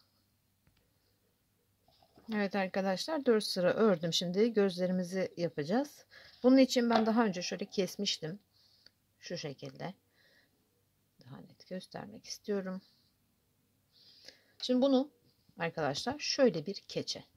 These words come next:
Bakın, e, bu keçe çok fazla hani böyle asıldığınızda kopmuyor. Yani ka-, birazcık daha böyle hani şey, e, nasıl anlatabilirim? Tüylü değil.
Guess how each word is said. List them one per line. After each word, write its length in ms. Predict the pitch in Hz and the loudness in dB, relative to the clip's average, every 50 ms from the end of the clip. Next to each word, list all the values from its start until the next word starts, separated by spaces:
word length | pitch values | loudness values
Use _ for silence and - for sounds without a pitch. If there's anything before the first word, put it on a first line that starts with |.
| _ | _
Bakın, 240 | 196 185 - 151 151 - - - - - - _ _ | -6 -6 -6 -6 -10 -10 -14 -20 -20 -20 -20 _ _
e, 300 | 170 180 170 165 165 180 | 0 2 2 2 0 0
bu 60 | 220 | -4
keçe 680 | 226 - - 214 214 - - 220 214 226 233 233 233 - - _ _ _ _ _ _ _ _ | -2 2 2 2 2 2 0 0 2 2 2 0 0 -4 -6 _ _ _ _ _ _ _ _
çok 260 | - - 226 214 - | -4 -4 -4 -4 -2
fazla 480 | - 202 185 185 175 165 208 214 185 180 | -2 0 0 0 -2 -4 -6 -6 -4 -4
hani 260 | 180 175 180 175 - - | -4 -4 -4 -4 -4 -4
böyle 220 | 170 160 165 - - | -2 -2 -2 -4 -4
asıldığınızda 680 | 170 175 - - 175 160 - 180 175 175 170 - - | -8 -8 -4 -6 -6 -6 -4 -6 -6 -6 -6 -6 -6
kopmuyor. 600 | 208 - - - 175 165 - _ 156 143 139 135 131 - _ _ - - - _ _ _ _ _ - _ _ _ _ _ - | -6 -6 -6 -8 -8 -8 -8 _ -8 -8 -8 -8 -10 -14 _ _ -20 -20 -20 _ _ _ _ _ -20 _ _ _ _ _ -4
Yani 300 | 160 160 160 156 156 151 | -4 -2 -2 -2 -4 -6
ka-, 380 | 139 - - - 208 202 202 - - - - - | -6 -8 -4 0 4 4 4 2 0 -10 -8 -2
birazcık 460 | 196 208 202 185 180 160 180 - - | 0 2 4 2 2 0 -4 -4 2
daha 200 | - 190 185 180 | 4 4 4 4
böyle 160 | 180 180 175 170 | 4 0 0 0
hani 240 | 170 165 165 165 | -4 -4 -4 -4
şey, 360 | 151 - - 160 - - - _ - - | -4 -6 -6 -8 -8 -10 -16 _ -16 -8
e, 260 | - 160 160 160 156 151 160 151 151 147 143 - - - - - | -4 -2 -2 -2 -2 -4 -6 -8 -8 -10 -12 -14 -20 -20 -18 -14
nasıl 220 | 170 165 - - | -12 -10 -8 -6
anlatabilirim? 420 | 147 151 151 - 175 165 214 240 254 | -6 -6 -4 -4 -2 -2 0 0 0
Tüylü 380 | - - - 202 180 165 196 | -2 -4 -4 -4 -2 -2 -2
değil. 320 | 165 170 151 107 - - | -2 0 -2 -2 -6 -10